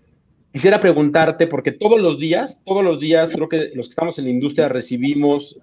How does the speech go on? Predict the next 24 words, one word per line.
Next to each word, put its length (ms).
en 200
un 180
WhatsApp, 680
en 180
un 140
correo 220
electrónico, 1000
los 140
protocolos 960
de 120
todos, 600
de 160
todos 240
lados, 340
¿no? 160
De 80
recintos, 840
de 100
restaurantes, 1160
de 140
destinos, 840
de 240
aer-, 180
aeropuertos, 1000